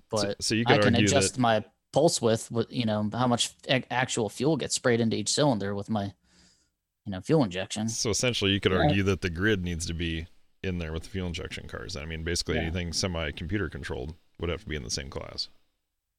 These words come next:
Speaker 3: Well, I was kinda surprised that the grid even got allowed in stock, super stock, to tell you the honest truth. You know, that's just, that's my,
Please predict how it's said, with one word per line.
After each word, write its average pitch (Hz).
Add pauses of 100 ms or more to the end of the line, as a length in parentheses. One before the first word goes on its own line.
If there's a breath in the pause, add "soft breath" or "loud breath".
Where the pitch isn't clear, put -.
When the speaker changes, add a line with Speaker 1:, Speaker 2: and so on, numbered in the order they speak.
(180)
Speaker 3:
Well, 160
I 156
was 196
kinda 147
surprised 143
that 120
the -
grid 131
even 113
got 113
allowed 113
in 92
stock, 98
super 101
stock, 98
to 113
tell 110
you 98
the 92
honest 98
truth. - (1900)
You 107
know, 92
that's 117
just, - (460)
that's 113
my, 98